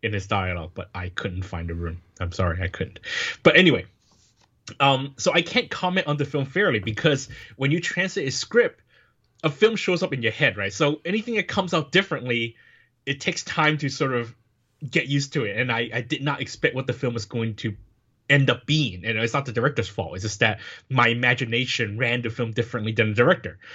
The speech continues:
So that said, I can tell you that the script is one of the most entertaining, uh, entertaining scripts I ever translated. Um,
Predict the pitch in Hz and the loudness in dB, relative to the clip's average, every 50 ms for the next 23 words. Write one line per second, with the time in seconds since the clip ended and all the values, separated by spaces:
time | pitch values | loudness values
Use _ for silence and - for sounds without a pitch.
0 | - - - - _ _ _ - - 160 143 147 151 151 _ _ _ _ _ _ | -18 -18 -18 -20 _ _ _ 2 4 4 6 4 2 0 _ _ _ _ _ _
1 | _ _ _ _ _ _ _ _ _ - - - 135 139 139 170 165 - - - | _ _ _ _ _ _ _ _ _ -16 -10 -2 2 4 4 4 2 0 -2 0
2 | 147 143 143 - 139 143 151 120 131 - 135 131 127 123 127 - 107 - - - | 2 2 2 0 0 -4 -4 -6 -8 -8 -8 -6 -4 -4 -4 -4 -6 -8 -6 -6
3 | 123 110 107 - 117 117 117 113 107 - - 120 113 110 - - 120 110 107 101 | -4 -4 -4 -4 -2 -2 -2 -2 -6 -2 2 2 2 2 2 0 0 0 0 -2
4 | - - - - - 113 104 95 95 101 101 - _ - 135 135 135 127 131 - | -2 -8 -14 -8 -2 0 0 2 0 -2 -4 -6 _ 2 4 4 4 4 4 0
5 | 131 120 117 113 - - - 113 - 101 95 101 104 98 92 - - 120 117 113 | 0 0 0 -4 -4 -2 -2 -2 0 0 -2 -2 -2 -2 -4 -4 -2 -2 -2 -2
6 | 113 120 113 110 110 113 110 104 - _ - - - - - - - - - - | -2 0 0 2 2 2 0 -2 -4 _ -18 -16 -16 -16 -16 -18 -20 -14 -2 2
7 | 120 110 104 104 101 104 104 101 | 4 4 6 4 2 2 0 -2